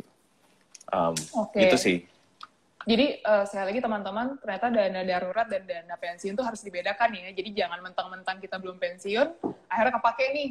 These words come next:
Speaker 2: dana pensiunnya. Atau yang tadi kan sempat diceritain Bang John juga yang namanya, apa namanya, let's say kayak musibah, itu kan kita di luar rencana kita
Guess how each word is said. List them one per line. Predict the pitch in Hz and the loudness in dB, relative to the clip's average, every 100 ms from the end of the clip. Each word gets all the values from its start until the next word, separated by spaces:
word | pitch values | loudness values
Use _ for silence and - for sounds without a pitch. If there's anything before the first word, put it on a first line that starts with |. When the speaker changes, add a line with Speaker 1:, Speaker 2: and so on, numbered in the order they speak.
| - - | -6 -2
Speaker 2:
dana | 214 214 | 0 2
pensiunnya. | 214 226 220 233 240 214 | 0 0 -2 0 0 2
Atau | 220 233 | 2 0
yang | 220 196 196 | -4 -6 -6
tadi | 208 208 269 | -2 0 0
kan | 277 - _ _ _ _ _ | -2 -8 _ _ _ _ _
sempat | 240 214 214 - | -2 -2 -2 -6
diceritain | 202 208 202 202 | -4 2 2 4
Bang | 196 196 | 2 2
John | 202 202 | 0 0
juga | 214 | 0
yang | 220 214 | 0 -2
namanya, | 196 185 185 185 180 180 180 | -2 -2 -2 -2 -2 -2 -2
apa | 180 196 | -4 -4
namanya, | 196 202 196 | -6 -4 0
let's | 196 247 | 2 2
say | |
kayak | 226 214 | 2 0
musibah, | 214 285 254 240 233 | 0 2 6 8 6
itu | 269 | 6
kan | 320 311 | 4 2
kita | 269 311 311 | 2 6 6
di | 233 | 4
luar | 226 233 | 2 2
rencana | 233 240 226 226 | 2 0 0 -2
kita | 370 | 2